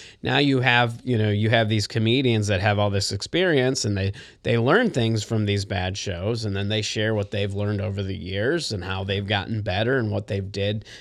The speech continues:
to avoid bombing. I mean, at any level, you can still bomb. There's so many different elements that go into stand-up that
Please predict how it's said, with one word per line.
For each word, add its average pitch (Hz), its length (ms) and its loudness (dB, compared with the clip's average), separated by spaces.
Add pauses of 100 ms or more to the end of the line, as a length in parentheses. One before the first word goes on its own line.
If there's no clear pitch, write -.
(120)
to 143 120 4
avoid 120 520 2 (100)
bombing. 123 600 4
I - 20 2
mean, 110 340 2 (580)
at 135 220 2
any 147 220 4
level, 127 420 6
you 117 140 4
can 110 160 0
still 120 320 2
bomb. 107 440 2
There's 104 180 0
so 117 140 2
many 107 200 2
different 104 460 0
elements 107 520 2
that 104 380 -4
go 110 240 2
into 104 140 2
stand-up 110 600 -2
that 92 300 -4